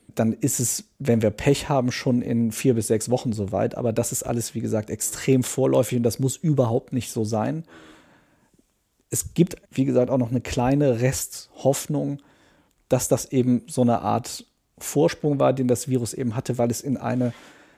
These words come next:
Bevölkerung, wo gerade wenig Pandemie geschehen war, reingestoßen ist. Und dann natürlich sich sehr frei bewegen konnte und eben in eine Bevölkerung, die auch nicht zu so einem großen Teil geimpft ist. Ich glaube, die haben eine Erstimpfungsquote von vierundzwanzig Prozent dort, äh,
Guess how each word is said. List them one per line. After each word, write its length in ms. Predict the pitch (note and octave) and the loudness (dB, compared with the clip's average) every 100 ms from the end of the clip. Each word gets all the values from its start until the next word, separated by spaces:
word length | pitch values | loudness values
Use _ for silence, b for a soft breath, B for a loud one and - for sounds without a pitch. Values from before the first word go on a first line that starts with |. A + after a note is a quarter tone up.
| B | B
Bevölkerung, 580 | - A#2 C3+ C#3+ D3 C#3+ | -6 4 6 6 4 4
wo 100 | C3 | 4
gerade 380 | A#2 B2 C3+ A#2+ | 6 6 6 6
wenig 260 | C3 C3+ - | 6 6 2
Pandemie 380 | B2 A#2+ C3 | 2 4 4
geschehen 440 | B2+ - G#2 G2 G2 | 2 0 -2 -2 0
war, 320 | F#2+ F#2 C3 | 0 0 -4
reingestoßen 840 | A#2+ A2 G#2+ G#2 - G#2+ F#2+ - G#2+ | 0 2 4 2 0 -2 -2 -4 -8
ist. 300 | F#2+ - - b b b b | -10 -12 -18 b b b b
Und 180 | b A#2 | b 2
dann 120 | B2 | 4
natürlich 400 | C#3 - C3+ B2 | 4 2 2 2
sich 200 | A#2+ - | 0 0
sehr 180 | B2 B2+ | 4 4
frei 380 | - - B2 B2+ | 2 2 4 4
bewegen 420 | A#2 A#2 A#2+ G#2+ | 2 2 2 2
konnte 480 | - G#2 A2 B2+ D3+ _ | -4 -6 -4 -4 -6 _
und 240 | D3+ C#3+ - | 2 2 4
eben 220 | C#3+ C3 | 2 4
in 60 | C3+ | 2
eine 80 | |
Bevölkerung, 380 | B2 - C3 C3+ | 0 0 0 2
die 100 | A#2+ | 2
auch 200 | B2+ - | 0 -2
nicht 440 | B2 C3 - - _ _ | -2 -2 -2 -10 _ _
zu 220 | - - | -10 -4
so 100 | A#2 | 2
einem 160 | A#2+ A#2 | 4 4
großen 320 | B2 A#2+ B2 | 4 2 2
Teil 200 | - A#2 | 0 2
geimpft 320 | A2 B2 A#2+ | 2 0 -4
ist. 120 | F#2 - | -8 -6
Ich 60 | |
glaube, 200 | - G2+ | -2 -2
die 120 | G#2 | -2
haben 360 | G2 A2 G#2+ G#2 - | -2 -2 -2 -4 -8
eine 160 | G#2+ | -6
Erstimpfungsquote 840 | C3 C3+ - B2+ B2 - - A#2 A2+ | -2 -2 -2 -6 -4 -4 -2 -2 -2
von 160 | A#2+ | -6
vierundzwanzig 480 | - A#2 G#2+ G#2+ - | -2 -2 0 -4 -4
Prozent 420 | - - G#2+ G#2+ | -8 -4 -4 -4
dort, 280 | D2+ - - | -8 -10 -12
äh, 140 | - | -14